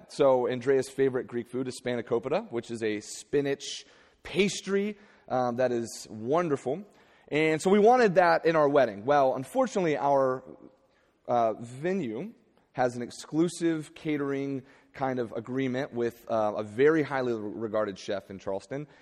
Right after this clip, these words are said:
And you can't bring your own food. So we ask him, "Will you make Yaya spanakopita for us for our wedding?" 'Cause we want it in it.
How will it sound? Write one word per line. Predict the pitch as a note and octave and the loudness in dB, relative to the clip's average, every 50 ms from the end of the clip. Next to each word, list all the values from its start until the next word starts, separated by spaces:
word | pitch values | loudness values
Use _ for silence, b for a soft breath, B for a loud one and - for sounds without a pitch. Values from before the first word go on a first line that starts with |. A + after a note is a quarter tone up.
| b b b b b b | b b b b b b
And | - C#3 D3+ D3+ D#3 D#3 D3+ D3+ D3+ D#3 D3+ D3 C#3+ | -2 0 2 2 2 4 4 4 4 2 2 0 -2
you | C#3 C3+ D3+ F3 E3 | -2 -2 -2 -2 -4
can't | - - G3 G#3+ G#3+ G#3+ E3 | -4 -2 0 0 0 2 2
bring | F#3 G3+ G3+ | 2 2 2
your | G3 F#3+ F#3 | 2 2 2
own | F#3 F3+ E3 | 2 0 0
food. | - - C#3 B2 B2+ G#2 - - - _ _ _ _ _ _ _ _ _ _ _ _ _ _ _ _ _ _ _ | -2 -2 -2 -2 -2 -4 -10 -18 -20 _ _ _ _ _ _ _ _ _ _ _ _ _ _ _ _ _ _ _
So | _ - - - A#3 A3+ G3+ G3 G3+ G3+ | _ -6 6 10 12 12 12 12 12 10
we | F#3+ G3+ F#3+ F3+ | 6 6 6 6
ask | - G#3 A#3+ B3+ - - | 6 6 4 2 4 2
him, | G3 F#3 F3+ D#3+ B B B B B B | 2 2 2 -2 B B B B B B
"Will | - D#3+ F3 F#3 | 4 4 6 6
you | D3 D3+ F#3+ C4+ D#4+ E4+ | 4 4 4 4 4 4
make | D#4+ B3+ F#3+ E3 D#3+ E3+ F#3+ F#3 - - - - - | 2 2 4 4 6 6 4 2 0 -10 -18 -12 -8
Yaya | C3+ D3 E3+ G3 A3 A#3 G3+ E3 D3 D3 D3+ | -2 0 2 4 4 6 6 6 6 6 4
spanakopita | D3+ - - - - D#3+ D#3 D3+ C#3+ - - - B3 C#4+ A#3 G#3+ D#3+ C#3 C3 | 2 -2 -8 -4 -2 0 0 0 -2 -4 4 6 6 6 6 2 0 0 0
for | - - B2+ B2 A#2+ | 0 -2 -2 2 2
us | B2 D3 F#3 - - - - - - _ _ _ _ _ _ _ _ _ _ _ _ _ _ | 2 2 0 -2 -10 -12 -14 -16 -18 _ _ _ _ _ _ _ _ _ _ _ _ _ _
for | _ D3+ E3+ | _ 4 6
our | F#3+ G3+ G#3 | 8 8 10
wedding?" | A#3 C#4 B3+ E3+ B2+ G2+ G#2+ | 10 8 8 6 4 -2 -6
'Cause | - C#3 C3 C3 | -6 -6 0 2
we | D#3+ E3 | 4 4
want | D#3 F3 G3 F#3+ E3+ | 4 4 2 2 2
it | D3+ C#3+ - | 0 -2 -2
in | C#3+ D#3 C#3+ A#2+ | -2 -2 -2 -4
it. | F#2+ - | -6 -8